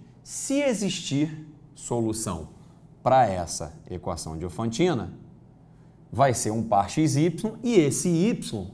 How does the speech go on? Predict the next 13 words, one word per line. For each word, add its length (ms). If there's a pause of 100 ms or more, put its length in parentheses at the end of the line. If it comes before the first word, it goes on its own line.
(200)
tem 200
que 80
satisfazer 760 (460)
a 140
essa 280
condição 520
aqui. 260 (100)
Ou 200
seja, 560 (1800)
o 160
y 580
desse 480
par 520